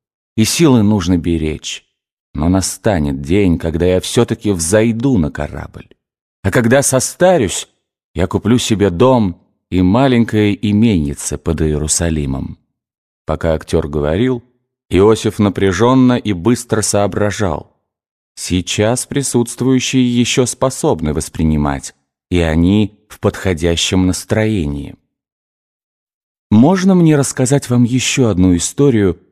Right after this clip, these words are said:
об Иудее, господин Деметрий?» Просящим тоном обратился он к актеру.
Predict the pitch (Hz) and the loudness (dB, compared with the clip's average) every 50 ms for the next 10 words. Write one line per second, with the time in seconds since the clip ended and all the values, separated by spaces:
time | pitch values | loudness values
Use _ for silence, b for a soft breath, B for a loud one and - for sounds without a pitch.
0 | _ _ _ _ _ - 87 87 95 104 98 104 110 98 98 95 98 85 76 69 | _ _ _ _ _ -4 -2 0 2 2 2 2 2 0 0 0 0 0 -2 -4
1 | 67 - _ _ _ - 92 92 - - - 92 82 90 85 78 82 98 92 90 | -8 -14 _ _ _ -4 -2 -2 -2 -2 -2 -2 0 2 2 2 2 2 2 2
2 | 82 71 - - 76 65 90 - _ _ _ _ _ _ _ _ - 80 82 80 | 0 0 -6 -12 -16 -16 -18 -20 _ _ _ _ _ _ _ _ -4 -4 -4 -2
3 | - 95 90 82 - - - 80 76 - 113 120 117 104 90 85 82 82 90 90 | 0 -2 0 0 0 -2 -2 -2 -2 0 0 2 2 4 2 2 0 0 -2 -4
4 | - - 110 110 104 - - 101 98 98 - 110 107 - - - 117 95 76 69 | -2 -2 -2 -2 -2 0 -2 0 0 0 -2 -4 -6 -6 -6 -4 -2 -2 -2 -4
5 | 85 85 | -6 -12